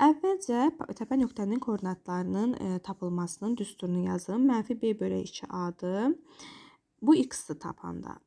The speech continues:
Burada mə-, bizim B-miz mənfi səkkiz, A-mız mənfi iki və C-miz üçdür. İfadədə yerinə yazanda, ə, cavab eləyəcək x-imiz mənfi iki. İndi y-in düsturu mənfi B kvadratı minus dörd A C bölü dörd A-dır.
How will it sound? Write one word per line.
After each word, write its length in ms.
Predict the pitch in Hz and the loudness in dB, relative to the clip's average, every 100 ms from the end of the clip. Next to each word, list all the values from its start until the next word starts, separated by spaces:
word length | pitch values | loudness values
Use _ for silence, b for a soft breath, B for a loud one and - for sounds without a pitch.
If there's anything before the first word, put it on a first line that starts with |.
| _ - | _ -2
Burada 280 | 240 269 381 | 2 4 8
mə-, 160 | 311 220 | 6 6
bizim 300 | 240 269 254 | 4 6 6
B-miz 400 | 226 190 185 - | 4 2 -2 -4
mənfi 300 | 180 180 - | -4 -4 -6
səkkiz, 560 | - 247 247 269 262 - | -6 -6 -4 -4 -4 -2
A-mız 520 | 220 220 196 185 180 180 | -2 0 0 -2 -4 -4
mənfi 320 | 180 180 240 | -4 -2 -6
iki 220 | 247 294 | -2 2
və 140 | 285 294 | 4 4
C-miz 640 | 247 208 190 196 226 302 B B _ - | 0 0 0 2 2 0 B B _ -4
üçdür. 440 | 233 - - - - B B B B - | -4 -4 -16 -20 -20 B B B B -4
İfadədə 420 | 233 254 269 285 381 | 4 4 4 6 8
yerinə 320 | 320 294 320 | 8 8 6
yazanda, 520 | 254 226 190 185 208 254 311 | 4 2 -2 -2 0 2 0
ə, 140 | 320 196 180 180 | -2 -4 -4 -6
cavab 320 | 190 196 226 | -4 -4 -2
eləyəcək 460 | 220 208 196 220 233 - | -2 -2 -4 -6 -6 -8
x-imiz 400 | - - 190 208 185 | -12 -6 -6 -6 -6
mənfi 320 | 175 175 185 | -6 -6 -10
iki. 200 | - - | -10 -2
İndi 240 | 208 220 311 | 0 4 6
y-in 400 | 302 285 370 330 | 6 4 2 0
düsturu 380 | 226 - 185 180 | -2 -8 -4 -2
mənfi 300 | 190 190 220 | -2 -4 -2
B 120 | 285 311 | -2 0
kvadratı 540 | 262 226 202 185 190 | -2 -2 -2 -6 -6
minus 240 | 180 180 - | -6 -8 -6
dörd 240 | 185 180 | -4 -4
A 180 | 180 180 | -4 -6
C 200 | - 196 | -6 -6
bölü 220 | 180 175 - | -4 -4 -4
dörd 300 | 214 214 214 _ _ - | -4 -4 -6 _ _ -12
A-dır. 640 | 180 170 175 190 220 320 | -6 -4 -4 -2 2 2